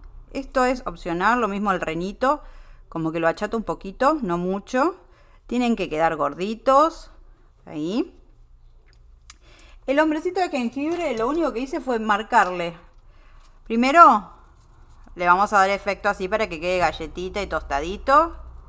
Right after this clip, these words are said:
Este va a quedar un poquito más clarito porque la masa esta es un poquito más clarita. Ahí.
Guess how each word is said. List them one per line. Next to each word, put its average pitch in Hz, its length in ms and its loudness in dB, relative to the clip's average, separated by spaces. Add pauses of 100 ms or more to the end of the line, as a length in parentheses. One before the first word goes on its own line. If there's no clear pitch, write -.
(1000)
Este 175 200 -4
va 185 60 6
a 170 60 2
quedar 170 180 0
un 175 80 -4
poquito 165 320 -4
más 147 140 0
clarito 170 420 -6
porque 180 440 -8
la 151 200 -2
masa 165 260 0
esta 185 160 -10
es 185 140 -12
un 165 80 -8
poquito 151 340 -10
más 135 140 -6
clarita. 220 640 -2 (1000)
Ahí. 190 540 -6